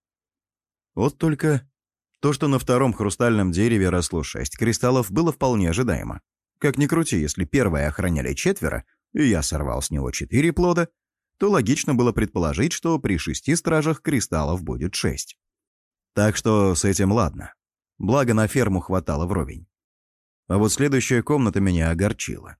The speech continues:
Зал был точь-точь, как и первый. Вот только теперь големов было уже двенадцать. Восемь черных рыцарей и четыре бронированных пса, при виде которых Харон завистливо зарычал.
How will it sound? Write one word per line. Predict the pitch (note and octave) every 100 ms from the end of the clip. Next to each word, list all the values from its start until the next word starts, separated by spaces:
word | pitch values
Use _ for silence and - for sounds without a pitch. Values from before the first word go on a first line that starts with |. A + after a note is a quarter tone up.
| _ _ _ _ _ _ -
Зал | C2+ G2 D3 C#3+
был | C#3+ C#3
точь-точь, | C3 E3+ D#3+ - _ D3+ -
как | - B2+ -
и | A2+
первый. | - G2+ D#2 - - _ _ _ _ _ _ _ _ _
Вот | G2 A#2+
только | C#3+ B2+
теперь | - C3+ B2+
големов | F2+ E3 C#3 D#2+ C#2 -
было | G2 B2 C#3+
уже | C#3 A#2 C3+
двенадцать. | B2 C3 C3+ G#2+ B1 - - - _ _ _ _ _ _ _
Восемь | - C#3 C3+ A#2+
черных | A2 A#2+ G2+ E2+
рыцарей | B2+ F#3+ - C2+ C2
и | G#2
четыре | D3 C#3+ F#3+ D3+
бронированных | C#3+ C3+ F#2+ D#2 G2 -
пса, | - - - _ _ _ _ _ _ _ -
при | B2
виде | A#2+ A2
которых | G2+ E2+ D2 C#3+ -
Харон | - D3 D3+ C#3
завистливо | C3 D2+ C#2 D#2 F2+
зарычал. | F#2+ G#2 - - -